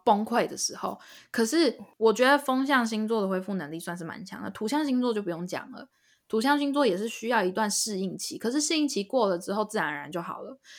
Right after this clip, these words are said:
Speaker 1: 可是我觉得射手座好像有一点点容易被影响得很深。
Speaker 2: 他可能好不容易爱上一个人。<laughs>
Speaker 1: 哦，对，对，对，对，对，就有这种感觉，就是我终于，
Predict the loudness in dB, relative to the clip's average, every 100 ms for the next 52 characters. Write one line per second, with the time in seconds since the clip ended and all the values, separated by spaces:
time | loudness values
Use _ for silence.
0 | -20 -2 2 4 4 2 0 0 0 -4
1 | -10 _ _ _ 0 2 2 0 0 0
2 | 0 -4 -6 -4 -2 -2 -4 -8 -8 -6
3 | -6 -6 -8 -8 -12 -8 -6 -6 -8 -16
4 | _ _ _ -4 -2 -4 -6 -6 -8 -10
5 | -10 -8 -8 -8 -10 -14 -14 _ 0 2
6 | 6 6 6 2 2 4 6 6 10 12
7 | 12 10 6 6 8 4 2 0 0 -2
8 | -2 -6 -6 -4 -4 0 0 -2 -18 -20
9 | -20 _ 0 2 6 6 8 6 6 6
10 | 4 2 4 4 4 4 4 4 4 2
11 | 2 2 0 2 2 0 -2 2 4 4
12 | 2 2 0 -2 -4